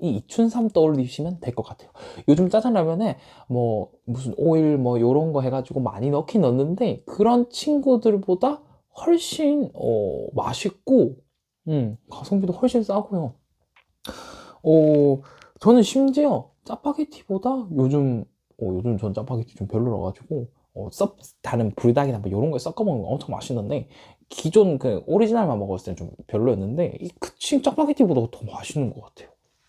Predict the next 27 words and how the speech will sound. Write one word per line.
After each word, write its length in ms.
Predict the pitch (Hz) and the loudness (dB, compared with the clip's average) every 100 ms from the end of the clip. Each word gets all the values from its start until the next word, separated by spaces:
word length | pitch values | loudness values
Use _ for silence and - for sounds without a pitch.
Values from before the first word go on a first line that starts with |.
| _ _ _ _ - - - - - - - - - | _ _ _ _ -20 -14 -14 -12 -12 -10 -10 -8 0
일단 220 | 214 165 | 2 6
면의 400 | 131 143 175 202 | 6 6 4 0
굵기도 640 | - 151 160 - 202 254 | 0 -2 -2 -4 0 0
괜찮고 720 | - 127 135 175 175 214 165 - | 0 -6 -4 -4 -4 -2 -2 0
쫄깃함도 640 | 170 175 175 165 165 196 | -2 -2 -4 -6 -4 -4
괜찮고 600 | 196 123 113 - - - _ - - - - | -4 -10 -10 -18 -14 -14 _ -20 -20 -20 -10
그다음에, 540 | 143 143 143 196 254 - _ _ | -2 0 2 0 0 -6 _ _
어, 260 | - 110 - - - - | -8 -4 -4 -6 -10 -6
자기가 320 | 147 151 143 | -2 2 2
이제 220 | 104 120 | 2 -2
볶으면서 880 | - 208 - - 147 123 120 196 202 | 0 0 0 -2 0 0 -2 -4 -6
적절하게 580 | - - - 135 123 165 | -14 -10 -6 -4 -4 -6
맛을 340 | - 113 147 | -6 -8 -8
조절할 540 | - 117 117 185 175 | 0 0 0 0 0
수 160 | 165 139 | 0 -4
있어서 340 | 139 123 - - _ | -4 -6 -12 -20 _
더 180 | - 143 | 2 2
좋은 220 | 170 127 | 4 -2
것 120 | 120 110 | -4 -10
같습니다. 460 | - - - - _ _ _ _ _ _ | -12 -16 -18 -20 _ _ _ _ _ _
어, 160 | 123 104 | 0 0
이 100 | 113 | 0
춘장이란 760 | - 294 294 285 208 165 139 139 | -2 2 2 2 2 2 0 -2
게 360 | 180 - - _ _ _ | -4 -6 -12 _ _ _
저도 180 | 123 | -4
많이 300 | 110 101 139 | -4 -2 2
들어가면 600 | 175 185 156 120 170 107 | 4 4 2 -2 -4 -8